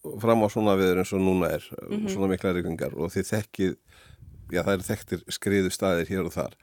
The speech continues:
Speaker 2: Mhm.
Speaker 1: Er þið að gefa út viðvaranir í tengslum við ferðir á, í kringum þá staði eða?
Speaker 2: Við í rauninni bönnum ekki einum eða neinum að gera neitt. Nema auðvitað ef að það er hérna komið bara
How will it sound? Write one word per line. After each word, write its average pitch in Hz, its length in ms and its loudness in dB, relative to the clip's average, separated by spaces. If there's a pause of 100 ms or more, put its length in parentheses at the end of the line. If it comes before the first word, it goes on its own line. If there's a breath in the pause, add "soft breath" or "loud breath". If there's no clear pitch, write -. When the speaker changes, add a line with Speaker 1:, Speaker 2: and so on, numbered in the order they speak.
(100)
Speaker 2:
Mhm. 196 280 -6 (140)
Speaker 1:
Er 110 160 2
þið 107 160 2
að 98 60 -6
gefa 123 260 2
út 101 80 -2
viðvaranir 117 880 0
í 101 200 -4
tengslum 104 320 0
við - 80 -2
ferðir 131 440 0
á, 107 100 2 (380)
í 110 100 -4
kringum 143 380 -2
þá 131 120 0
staði 101 360 0
eða? 69 280 -6 (960 soft breath)
Speaker 2:
Við 240 260 2
í 247 80 0
rauninni 226 460 -2 (180)
bönnum 240 380 2
ekki 220 260 -2
einum 214 220 0
eða 208 100 0
neinum 208 240 0
að 196 80 -4
gera 185 200 2
neitt. 160 400 -4 (460 loud breath)
Nema 214 300 0
auðvitað 214 460 0
ef 208 100 2
að 196 140 2
það 190 160 0
er 196 160 0
hérna 185 500 -2
komið 185 340 -2
bara 175 320 2